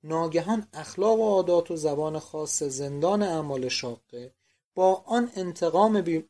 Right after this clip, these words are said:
انتقال بی مقدمه از مناظر خوشایند به کیفیات نفرت انگیز،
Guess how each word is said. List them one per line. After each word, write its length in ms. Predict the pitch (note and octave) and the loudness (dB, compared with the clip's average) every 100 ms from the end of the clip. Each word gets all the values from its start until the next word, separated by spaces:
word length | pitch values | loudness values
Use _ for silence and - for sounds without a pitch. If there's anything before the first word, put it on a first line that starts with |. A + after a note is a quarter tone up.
| _ | _
انتقال 580 | D#3+ D#3+ E3+ E3+ A3 G#3+ | -12 -6 -4 2 4 4
بی 120 | F3 | 0
مقدمه 560 | D3+ C3+ B2 - B2+ B2+ | -2 -4 -6 -8 -14 -10
از 240 | B2 B2 | -10 -8
مناظر 560 | B2+ B2+ B2+ B2 D#3 E3+ | -8 -8 -8 0 0 0
خوشایند 680 | - - C#3 C3 D3+ D#3 C#3+ | -6 -14 -12 -10 -8 -10 -12
به 80 | |
کیفیات 640 | C3 D#3 C#3+ - D#3 G#3 G#3 | -12 -10 -10 -6 -2 -2 -2
نفرت 400 | D3+ A#2+ A#2 A#2 | -8 -10 -16 -16
انگیز، 480 | A2+ A2+ C3 C#3 | -16 -12 -12 -12